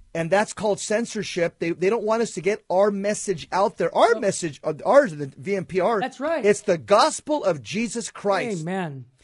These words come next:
Speaker 1: And, uh, these guys are like the Sadducees and Pharisees throwing, you know, Peter and Paul and Silas and Timothy and Barnabas in jail, saying,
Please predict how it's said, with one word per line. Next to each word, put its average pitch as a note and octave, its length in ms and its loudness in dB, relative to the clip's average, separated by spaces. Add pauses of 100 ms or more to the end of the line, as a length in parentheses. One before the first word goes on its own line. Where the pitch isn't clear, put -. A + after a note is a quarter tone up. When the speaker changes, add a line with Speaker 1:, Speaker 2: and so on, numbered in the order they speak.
(340)
Speaker 1:
And, F3 300 -2
uh, F3+ 280 2
these F#3 460 -6
guys A#3+ 220 0
are G3+ 100 2
like F3+ 160 0
the D#3+ 100 -10
Sadducees G#3 640 -2
and D3+ 160 -6
Pharisees G3 460 -2
throwing, F#3+ 320 -2
you E3+ 80 -6
know, D3+ 140 -2
Peter F#3+ 360 -2
and D3 160 -4
Paul G3 300 0
and C#3 160 -6
Silas F#3+ 440 -2
and C3+ 180 -8
Timothy F#3+ 400 -4
and C3+ 140 -8
Barnabas F#3 440 0
in D3 100 -10
jail, F3 320 0
saying, G3 260 -6